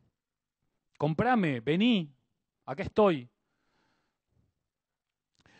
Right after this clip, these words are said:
Y hay marcas que se pueden construir sin logo, sin claim, sin tipografía, sin nada, porque ya las reconocemos. ¿Alguien no sabe de dónde es esto?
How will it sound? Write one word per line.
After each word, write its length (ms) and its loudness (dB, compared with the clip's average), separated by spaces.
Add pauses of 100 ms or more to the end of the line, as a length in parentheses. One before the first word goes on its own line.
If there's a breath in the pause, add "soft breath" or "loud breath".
(240 soft breath)
Y 60 -4
hay 60 0
marcas 280 0
que 80 -8
se 100 -8
pueden 240 -2
construir 480 -4
sin 320 -2
logo, 400 6
sin 260 -4
claim, 460 -4
sin 240 -6
tipografía, 760 0
sin 200 -6
nada, 180 2
porque 180 -6
ya 60 -2
las 100 -2
reconocemos. 760 -6 (200)
¿Alguien 300 -2
no 120 4
sabe 280 -4
de 80 2
dónde 240 0
es 120 -10
esto? 400 -6